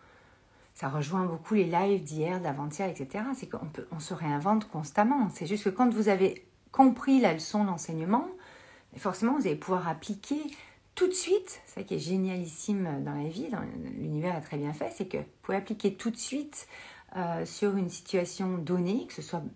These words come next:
même si c'est pas dans le même domaine de vie, mettons ça vous arrive dans le pro, bah, vous allez peut-être avoir une situation qui va demander à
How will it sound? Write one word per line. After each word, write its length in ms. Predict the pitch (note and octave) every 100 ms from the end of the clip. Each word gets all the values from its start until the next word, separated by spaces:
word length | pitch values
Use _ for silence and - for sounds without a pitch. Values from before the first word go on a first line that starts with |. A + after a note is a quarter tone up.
| -
même 200 | G3+ B3
si 80 |
c'est 160 | - G3+
pas 100 | G3
dans 140 | F3+
le 60 | D#3
même 260 | D#3+ G3 G3
domaine 320 | F3+ D#3+ D#3
de 60 |
vie, 140 | D#3+ C#4
mettons 240 | A#3+ - F3+
ça 160 | F3
vous 120 | D3+
arrive 200 | D#3+ D#3+
dans 80 | D#3
le 80 | D3+
pro, 360 | D3 - C#4 D#4+ - - -
bah, 120 | - - - -
vous 140 | D#3+
allez 80 | D#3
peut-être 160 | G3+ G3
avoir 160 | D#3+
une 80 | F3
situation 540 | - C3+ C3+ - A#3
qui 160 | B3 G3+
va 260 | E3+ F#3 F#3
demander 680 | D3+ G3+ G3+ G3 G#3+ A3 -
à 240 | - D3+